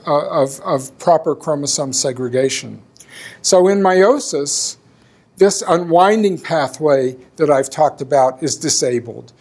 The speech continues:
There are meiotic specific proteins that basically prevent the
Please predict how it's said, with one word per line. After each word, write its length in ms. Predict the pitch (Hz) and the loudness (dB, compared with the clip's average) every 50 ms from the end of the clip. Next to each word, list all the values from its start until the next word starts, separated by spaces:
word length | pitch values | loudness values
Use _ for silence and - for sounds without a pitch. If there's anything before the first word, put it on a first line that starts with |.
| _ _ _ _ | _ _ _ _
There 180 | - 156 151 | 4 4 6
are 80 | 147 147 | 6 4
meiotic 580 | 143 156 156 156 160 160 165 180 180 185 180 - | 4 2 4 4 6 6 6 4 2 0 -4 -8
specific 580 | - - - 151 - 180 165 160 160 156 - | -8 -6 -4 0 0 2 2 2 0 -2 0
proteins 580 | - 196 214 220 214 - 185 156 139 135 127 - | 4 4 4 4 4 0 -6 -4 -4 -4 -2 -2
that 180 | 156 135 - | -2 0 2
basically 480 | - 180 170 160 - 170 - - 151 147 | 2 2 2 2 0 -2 -2 0 0 0
prevent 800 | 147 - - 143 123 117 127 165 185 208 202 156 120 - - - _ _ _ _ _ _ _ _ _ _ 160 143 | 0 0 0 0 0 0 2 2 2 4 2 0 -4 -8 -14 -16 _ _ _ _ _ _ _ _ _ _ -4 0
the 320 | 151 147 143 139 143 | 2 4 4 4 2